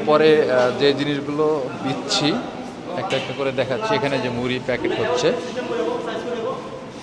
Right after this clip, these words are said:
এখানে মুড়ি প্যাকেট করতেছেন, মুড়ি প্যাকেট করে এখানে যাচ্ছে। তারপর আবার এখান থেকে এখান হয়ে এখানে আমাদের হুজুর আছেন, উনি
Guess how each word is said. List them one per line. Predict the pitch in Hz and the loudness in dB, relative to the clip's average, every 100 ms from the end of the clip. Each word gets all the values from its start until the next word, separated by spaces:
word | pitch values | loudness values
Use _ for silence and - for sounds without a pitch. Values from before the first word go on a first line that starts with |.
| - - - - - - 175 196 349 - - - 233 233 220 220 220 | -14 -14 -16 -16 -16 -14 -14 -14 -14 -16 -16 -10 -6 -4 -4 -4 -2
এখানে | 135 127 | -2 -2
মুড়ি | 131 131 | 0 0
প্যাকেট | 131 120 120 - | 0 0 -2 -6
করতেছেন, | 113 - 120 127 135 185 220 220 226 - - 202 185 180 170 - - - | -8 -6 -8 -8 -8 -6 -4 -4 -4 -6 -8 -10 -8 -8 -8 -10 -12 -12
মুড়ি | 113 120 | -8 -4
প্যাকেট | 131 127 - 127 | -4 -4 -4 -2
করে | 127 | -2
এখানে | 127 107 107 117 | 0 0 0 0
যাচ্ছে। | 117 - - 151 151 - 120 | 0 -2 -2 -4 -4 -6 -4
তারপর | 110 123 117 | -4 -2 -2
আবার | 117 117 | -2 -4
এখান | 123 - - - | -4 -4 -4 -2
থেকে | 120 135 147 190 - - - - - - - - - - 120 | -2 0 0 -2 -6 -8 -10 -12 -14 -14 -14 -16 -16 -12 -6
এখান | 123 - 131 135 | -2 2 2 0
হয়ে | 127 127 113 135 220 240 | 0 2 4 4 2 -2
এখানে | 233 226 135 131 127 | -2 -2 -2 -2 0
আমাদের | 123 123 127 120 | 0 2 0 0
হুজুর | 120 120 135 | 0 2 2
আছেন, | 123 - - - - - 508 480 - - - - - 127 | 2 2 -2 -4 -6 -4 -4 -6 -10 -12 -14 -14 -12 -8
উনি | 123 123 120 | -6 -4 -6